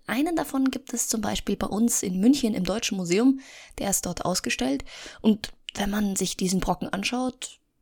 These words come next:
bemerkt man erstmal nichts wirklich Außergewöhnliches, schaut recht grau und normal aus. Das hat auch einen Grund, denn grundsätzlich ist Mondgestein dem Gestein auf der Erde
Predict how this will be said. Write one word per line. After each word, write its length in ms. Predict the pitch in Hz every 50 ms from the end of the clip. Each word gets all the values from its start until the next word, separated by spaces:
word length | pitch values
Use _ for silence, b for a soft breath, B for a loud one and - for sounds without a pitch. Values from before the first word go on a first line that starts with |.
| _ _ -
bemerkt 360 | 185 185 175 165 - - -
man 120 | 180 175
erstmal 340 | - 190 190 - - 180 180
nichts 240 | 185 190 - - -
wirklich 240 | 202 - 190 170 -
Außergewöhnliches, 840 | - 170 - - - 185 220 247 226 196 170 - 180 165 - - B B B B B B B -
schaut 300 | - - 180 165 - -
recht 240 | 175 - - -
grau 480 | - - - - - 165 170 202 240 240
und 640 | 220 - - 180 180 170 - - - - - - - - - - _ -
normal 460 | 180 175 165 160 165 170 202 - - - - -
aus. 280 | - - - - b b b b b b b b b b b b b b b - _ _ _
Das 460 | - 196 202 - - - - - -
hat 160 | - 240 - -
auch 160 | 233 - -
einen 340 | - 208 208 208 208 196 -
Grund, 540 | - 202 220 247 233 208 - - - - -
denn 560 | 190 190 196 196 202 196 196 196 196 196 196
grundsätzlich 580 | - - 226 240 302 311 - - 240 226 - -
ist 220 | 214 - - -
Mondgestein 1000 | 214 220 262 311 - - 202 - - - - 165 170 170 180 190 214 233 247 226
dem 400 | 202 196 190 190 190 190 190 185
Gestein 320 | 180 190 - - 190 202 196
auf 100 | 190 -
der 160 | - 175 -
Erde 540 | 196 190 208 208 190 190 202 208 208 -